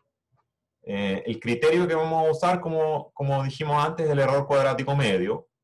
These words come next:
¿ya? Entonces lo dejamos aquí instanciado. El optimizador es Adam, y al, al optimizador tenemos que darle los parámetros que vamos a optimizar, que son todos los parámetros del, de este modelo,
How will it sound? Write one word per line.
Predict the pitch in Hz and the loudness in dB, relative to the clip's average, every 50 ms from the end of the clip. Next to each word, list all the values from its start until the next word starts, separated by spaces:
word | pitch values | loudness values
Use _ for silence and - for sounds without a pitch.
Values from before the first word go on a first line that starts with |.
| _ _ _ _ _ _ _ | _ _ _ _ _ _ _
¿ya? | - 90 92 104 | -10 -8 -6 -6
Entonces | 123 131 - 101 92 - 101 | -6 -8 -10 -12 -12 -8 -4
lo | 92 92 | -2 -2
dejamos | 90 92 - 104 101 101 104 104 | -2 -2 -4 -6 -6 -6 -6 -6
aquí | 92 87 - 113 120 123 123 | -8 -6 -6 -6 -6 -6 -6
instanciado. | 123 - - - 98 95 - - 110 90 80 95 - - - - _ _ _ _ _ _ _ _ | -8 -8 -6 -6 -6 -6 -6 -8 -6 -4 -4 -4 -4 -8 -12 -16 _ _ _ _ _ _ _ _
El | - - 107 | -6 -4 -4
optimizador | - - - 110 110 107 - 117 110 113 117 | -4 -4 -4 -4 -4 -2 0 2 2 4 4
es | 120 95 - - | 4 2 0 0
Adam, | 110 117 117 98 92 95 104 127 139 143 - _ _ _ _ _ _ _ _ _ _ _ _ _ _ _ _ _ - | 2 2 2 2 2 0 -2 -4 -6 -10 -12 _ _ _ _ _ _ _ _ _ _ _ _ _ _ _ _ _ -10
y | - 98 | -4 -2
al, | 95 98 98 95 95 92 - _ _ | 0 0 0 -2 -6 -10 -12 _ _
al | - 107 101 101 104 104 104 | -4 -2 -2 0 0 0 -2
optimizador | 101 - - 110 104 101 95 - 110 104 104 113 127 135 143 - | -4 -4 -4 -6 -6 -4 -2 -2 0 2 4 4 2 2 0 -4
tenemos | - 113 113 113 113 | -4 -4 -4 -4 -4
que | - 117 | -4 -2
darle | 104 107 107 113 117 113 113 117 117 117 - - _ - | -2 0 0 0 2 2 4 4 2 0 -4 -10 _ -12
los | - 107 - | -10 -10 -8
parámetros | - 107 104 104 107 127 123 120 113 - | -4 -2 0 0 0 0 0 -2 -4 -2
que | - 113 | 0 0
vamos | 110 113 117 120 120 120 | 2 2 2 0 0 0
a | 120 | 0
optimizar, | 117 - - 139 143 151 - 139 143 147 180 - _ _ _ _ _ _ _ _ _ _ _ _ _ _ _ - | -2 -2 -4 -4 -4 -2 0 0 -2 -2 -2 -6 _ _ _ _ _ _ _ _ _ _ _ _ _ _ _ -20
que | - | -14
son | - 90 90 - | -14 -14 -10 -2
todos | - 113 117 120 | 0 2 4 4
los | 120 - | 4 2
parámetros | - - 117 120 123 123 127 117 127 127 123 | 2 0 0 2 2 0 0 0 -2 -2 0
del, | 117 117 113 113 117 - - | 0 0 0 0 -2 -8 -10
de | - 98 107 | -8 -2 -2
este | 117 - - 123 | -2 -2 -2 -4
modelo, | 120 127 139 139 127 127 143 175 190 185 | -4 -2 0 0 0 0 -2 -4 -6 -10